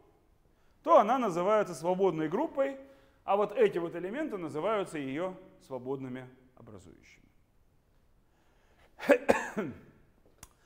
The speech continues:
Что это значит? Вот давайте мы разберемся, почему я сказал ровно вот это.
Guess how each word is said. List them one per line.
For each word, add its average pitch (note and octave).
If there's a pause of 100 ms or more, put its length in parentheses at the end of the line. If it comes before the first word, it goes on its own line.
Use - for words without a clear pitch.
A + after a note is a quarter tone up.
(360)
Что E4+
это D4+
значит? C4 (380)
Вот E3
давайте A3
мы G#3
разберемся, G#3
почему G3+ (480)
я F#3+
сказал G3
ровно F3
вот F3+
это. D3+